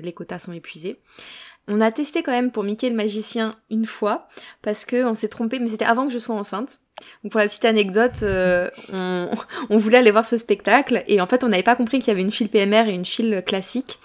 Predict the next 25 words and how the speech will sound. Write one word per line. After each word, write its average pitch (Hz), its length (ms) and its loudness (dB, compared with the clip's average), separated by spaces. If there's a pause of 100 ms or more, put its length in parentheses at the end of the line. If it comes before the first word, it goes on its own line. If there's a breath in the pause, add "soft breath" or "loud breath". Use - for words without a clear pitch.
(440 loud breath)
Et 202 100 2
donc 214 120 4
on 220 80 6
a 202 80 6
pris 294 180 0
la 220 120 8
file 233 180 0
P 233 100 4
M 202 160 4
R 226 160 -2
sans 190 180 -4
le 185 360 -4
vouloir. 190 580 4 (400 loud breath)
Et 208 80 4
la, 202 220 6
moi, 220 240 4
la, 233 100 6 (360)
la 214 180 -4
personne 269 220 0
m'a 214 80 4
laissé 202 200 -2
passer. 220 440 2 (400 loud breath)
Et, 208 80 6
la 208 100 8
de, 196 480 4